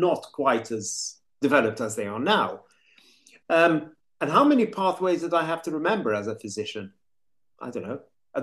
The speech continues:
dozen, twenty perhaps, different pathways that I really knew very well. Uh, how many are there now? How many thousand are there now? Um, how does a physician actually manage to remember these?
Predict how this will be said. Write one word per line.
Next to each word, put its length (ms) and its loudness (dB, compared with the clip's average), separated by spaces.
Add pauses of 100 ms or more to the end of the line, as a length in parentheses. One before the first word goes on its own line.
dozen, 400 0 (600)
twenty 320 2
perhaps, 420 -8 (440)
different 380 2
pathways 520 0 (560)
that 200 2
I 20 6 (180)
really 300 10
knew 140 8 (120)
very 180 4 (100)
well. 180 4 (800)
Uh, 240 -2
how 140 2
many 200 2
are 100 4
there 160 2 (120)
now? 80 -6 (1200)
How 120 0
many 200 2 (260)
thousand 440 2 (100)
are 180 0
there 120 0 (100)
now? 100 -2 (920)
Um, 160 4 (140)
how 140 6
does 140 4
a 140 -4
physician 380 -2 (220)
actually 460 -4 (480)
manage 640 0
to 80 0 (120)
remember 380 0
these? 420 -10